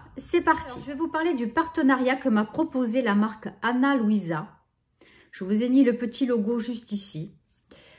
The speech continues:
Donc, c'est une marque de bijoux qui est américaine. L'équipe de designers est basée à New York. Les bijoux sont fabriqués dans des usines contrôlées à travers le monde.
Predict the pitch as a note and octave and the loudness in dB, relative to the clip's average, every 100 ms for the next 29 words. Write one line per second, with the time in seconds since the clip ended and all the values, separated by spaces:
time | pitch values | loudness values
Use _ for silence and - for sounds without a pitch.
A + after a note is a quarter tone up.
0 | - _ _ G3 B3+ C4 C#4 - B3 A#3+ | -20 _ _ 0 2 2 0 0 0 2
1 | D#4 - - G#3+ F3+ G3+ E3 G3+ C4+ G#3+ | 2 0 -4 -4 0 -2 -2 -2 -2 -2
2 | F3 G3 - _ _ _ _ - _ _ | -6 -8 -10 _ _ _ _ -20 _ _
3 | _ - B3 A#3+ C4 - - D4+ D4+ C4+ | _ -4 -2 0 0 0 0 2 2 0
4 | A#3 - - D#3 - _ _ _ G#3 A#3 | -2 -6 -10 -12 -18 _ _ _ -2 0
5 | D#4+ C#4 G#3 C4+ C4 A#3+ A3+ G#3 E4 - | 0 0 2 4 4 4 2 2 -2 -6
6 | G#3 G3+ A3+ A3+ B3 F3+ F#3+ B3+ C#4+ F3+ | -2 0 0 0 0 2 2 2 2 -2
7 | F3+ G3 A3 C4 C4 G#3+ A#3 A#3+ A#3 A#3+ | -4 -4 -4 -2 -2 0 -2 -2 0 0
8 | G3 F#3+ G3 G3 A#3 G3+ F3+ F3 C#4 C4+ | 0 -2 -4 -6 -4 -2 -2 -2 2 2
9 | C4 A3+ G#3+ C4+ - _ _ C#4+ - C#4+ | 0 0 0 0 -6 _ _ -6 -2 -2
10 | C4 A#3+ F#3 D#3+ D3 C#3+ | 0 0 0 -2 -6 -8